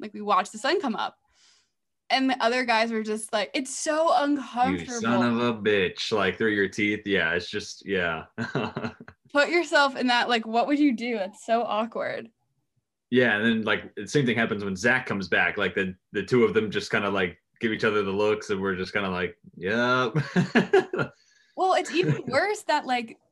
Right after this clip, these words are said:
Speaker 1: Ivan gets home, and then who was the second one? Um,
Speaker 2: Zach.
Speaker 1: Zach. And then, like, Zach gets out the door, and Ivan's like, "Okay, that's a shitty feeling. Like, I don't like seeing that I just got home with a girl, and now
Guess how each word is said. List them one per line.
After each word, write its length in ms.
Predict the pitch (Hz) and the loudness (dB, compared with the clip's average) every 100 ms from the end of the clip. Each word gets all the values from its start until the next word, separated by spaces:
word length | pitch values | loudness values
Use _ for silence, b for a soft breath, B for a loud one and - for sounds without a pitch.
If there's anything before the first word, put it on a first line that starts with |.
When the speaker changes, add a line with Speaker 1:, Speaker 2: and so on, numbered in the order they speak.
| - | 0
Speaker 1:
Ivan 400 | 226 247 277 285 | 2 2 0 0
gets 220 | 269 226 | -2 -2
home, 420 | 240 214 220 247 - | -2 0 0 -2 -4
and 180 | 214 220 | -4 -2
then 460 | 214 202 202 196 202 _ _ _ _ 277 | 0 0 -2 -6 -12 _ _ _ _ -4
who 80 | |
was 140 | 269 247 | -2 -2
the 80 | 254 | -2
second 360 | 247 233 202 | -2 -2 -2
one? 360 | 190 160 107 - _ | -4 -4 -6 -14 _
Um, 460 | 214 202 185 180 202 _ _ 196 | -2 0 -2 -6 -14 _ _ -6
Speaker 2:
Zach. 320 | 92 80 80 _ _ 226 | -4 -4 -8 _ _ 0
Speaker 1:
Zach. 320 | 262 180 - | 2 2 2
And 120 | 254 | 2
then, 160 | 262 233 | 4 4
like, 160 | 220 208 | 0 0
Zach 320 | 220 214 208 | 0 0 0
gets 160 | 214 | -4
out 140 | 208 202 | -2 -4
the 60 | 208 | -2
door, 200 | 208 190 | -2 0
and 80 | |
Ivan's 340 | 165 185 185 190 | -2 -2 -4 -2
like, 280 | 170 170 _ _ _ _ _ - | -2 -4 _ _ _ _ _ -10
"Okay, 300 | 196 190 175 | -6 -4 0
that's 240 | 185 - | -2 -4
a 40 | |
shitty 300 | 185 - - | -12 -12 -12
feeling. 380 | - 131 135 143 | -12 -12 -12 -10
Like, 200 | 151 220 | -8 -4
I 80 | 220 | 0
don't 140 | 220 202 | 0 2
like 200 | 202 196 | -2 -4
seeing 340 | - 214 202 | -8 -4 -2
that 220 | 190 180 - | -2 -2 -2
I 100 | 202 | -4
just 160 | 190 | -4
got 180 | 196 185 | -4 -4
home 200 | 190 196 | -4 -6
with 120 | 196 | -6
a 60 | 214 | -6
girl, 320 | 208 214 208 | -2 0 2
and 160 | 190 190 | 0 -2
now 360 | 185 175 180 | -2 -2 -4